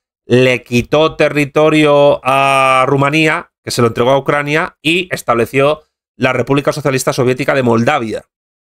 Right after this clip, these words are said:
que fue la ul-, que fue, eh, la última, porque la Karelov-Inesa fue creada antes, fue la última República Socialista Soviética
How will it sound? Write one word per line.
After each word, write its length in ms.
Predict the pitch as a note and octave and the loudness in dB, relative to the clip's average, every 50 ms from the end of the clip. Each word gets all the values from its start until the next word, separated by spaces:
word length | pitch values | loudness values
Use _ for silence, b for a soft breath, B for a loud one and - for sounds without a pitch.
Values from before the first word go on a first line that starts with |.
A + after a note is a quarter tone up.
| _ _ _ - | _ _ _ -8
que 80 | A2+ | -6
fue 200 | - - B2+ C3 | -4 -2 -2 0
la 140 | C3 C3 C3 | 0 0 0
ul-, 200 | C3+ C#3 C3+ - _ _ _ | 0 -2 -4 -8 _ _ _
que 140 | - A2+ A2 | -2 -2 -2
fue, 400 | - C#3+ D3 D3 C3 - - _ _ _ _ _ _ _ _ _ | 0 0 2 2 0 -2 -4 _ _ _ _ _ _ _ _ _
eh, 600 | - A#2+ A#2 A#2 A2+ A2+ A2 G#2+ G#2+ G#2 G#2 - - | 0 2 4 4 4 4 2 4 4 2 2 0 0
la 320 | - B2 C3 B2+ B2+ C3 C#3+ | 0 0 0 2 2 2 2
última, 720 | E3+ F#3+ A3 A3 F#3+ C#3+ - C#3+ B2+ A2+ A2 G2 - _ | 4 4 4 2 0 -2 0 0 0 0 -2 -6 -10 _
porque 240 | - A2 G#2+ G2 G#2+ | -16 -10 -6 -2 -2
la 120 | A2 A2 - | -2 -2 -2
Karelov-Inesa 600 | - A#2 B2 C3+ C3+ C3 C3+ C3 C#3 - C3+ B2 | -2 -2 0 0 -2 -2 -2 -2 -2 -2 -4 -4
fue 160 | - B2 A#2 | -4 -4 -2
creada 260 | C#3 C3 C3 B2+ B2+ | 0 0 2 2 0
antes, 320 | B2+ C3 B2 - D3 - | 0 -2 -4 -6 -6 -4
fue 160 | - - D#3 D3+ | -2 0 0 2
la 140 | D3+ C#3 | 2 2
última 320 | D3 E3 D#3 D#3+ D3 B2+ A#2 | 0 -2 -2 -2 -2 0 0
República 440 | A#2 A#2+ A2+ C#3 D3+ D3+ C3+ - B2 | 0 -2 -2 -4 -6 -6 -4 -4 -4
Socialista 380 | - B2 - B2 A#2+ - C#3 | -4 -6 -6 -6 -6 -4 -2
Soviética 560 | C3 C3+ B2+ C3 B2+ C#3 - D#3+ - - _ | 0 0 0 0 0 -2 -6 -6 -6 -8 _